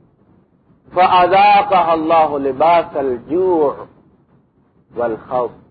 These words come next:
اس کے نتیجے میں اللہ نے انہیں بھوک اور ڈر کا لباس پہنا دیا۔ لباس اس چیز کو کہتے ہیں جو ہر وقت آپ کے ساتھ رہتی ہے نا۔ اس سے مراد ہے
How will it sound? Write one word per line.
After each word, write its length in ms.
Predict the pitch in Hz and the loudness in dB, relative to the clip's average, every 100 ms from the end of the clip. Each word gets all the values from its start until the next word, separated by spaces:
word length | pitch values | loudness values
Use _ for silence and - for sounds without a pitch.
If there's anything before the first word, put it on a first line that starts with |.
| _ _ _ _ _ _ _ - | _ _ _ _ _ _ _ -6
اس 80 | 156 | -4
کے 160 | - 165 | 0 0
نتیجے 480 | 147 143 156 147 160 | 0 -4 -4 0 0
میں 140 | 151 | 0
اللہ 360 | 139 139 147 147 | 0 0 0 0
نے 260 | 139 139 | -4 -4
انہیں 200 | 139 131 | -6 -6
بھوک 640 | 120 120 135 156 131 - 135 | -10 -12 -4 -4 -4 -6 -10
اور 100 | 120 110 | -10 -6
ڈر 220 | 151 160 165 | -2 0 0
کا 360 | 190 208 - - _ _ _ 143 | 0 0 -2 -12 _ _ _ -12
لباس 460 | 135 165 233 - | -6 -4 -4 -6
پہنا 260 | 139 110 95 | -12 -12 -16
دیا۔ 180 | - _ _ _ _ _ _ _ _ _ _ _ _ _ _ _ _ _ _ _ _ _ _ _ - 151 | -20 _ _ _ _ _ _ _ _ _ _ _ _ _ _ _ _ _ _ _ _ _ _ _ -6 -2
لباس 340 | 135 180 240 - | 0 2 0 -2
اس 180 | 254 - | -8 -4
چیز 160 | 262 226 | -6 -2
کو 120 | 233 | -2
کہتے 300 | 220 208 208 | 0 -2 -2
ہیں 60 | 240 | -2
جو 160 | 202 | -2
ہر 120 | 156 185 | 0 0
وقت 200 | 202 214 - _ _ | 0 -4 -10 _ _
آپ 200 | 123 135 - | -6 -6 -8
کے 60 | 143 | -8
ساتھ 220 | 151 190 | -2 -2
رہتی 260 | 214 156 127 | -2 -6 -6
ہے 60 | 143 | -10
نا۔ 100 | 190 _ _ _ _ _ _ _ | -12 _ _ _ _ _ _ _
اس 200 | 359 381 | 0 2
سے 160 | 381 370 | 2 2
مراد 400 | 339 320 349 | 4 4 2
ہے 100 | 339 | 2